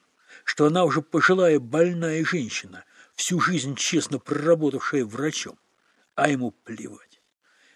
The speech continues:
Он ее из ненависти ко мне посадил, и чтоб дело слепить. И судья, женщина, дала ей семь лет, а прокурор просил десять.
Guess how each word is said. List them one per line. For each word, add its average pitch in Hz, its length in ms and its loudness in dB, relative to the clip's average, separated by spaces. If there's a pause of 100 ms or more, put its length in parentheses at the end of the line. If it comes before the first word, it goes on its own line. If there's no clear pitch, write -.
(140)
Он 147 160 0
ее 151 140 6
из 123 240 2
ненависти 151 560 -4
ко - 180 -8
мне 135 280 -8
посадил, - 540 -12 (360)
и 123 80 -8
чтоб 143 320 0
дело 120 360 -8
слепить. - 680 -12 (540)
И 156 80 -8
судья, 185 560 0 (360)
женщина, - 680 0 (300)
дала 170 400 2
ей 165 180 4
семь 160 460 0
лет, 202 480 -2 (380)
а - 180 0
прокурор 214 600 2
просил 147 640 -4
десять. 151 760 -4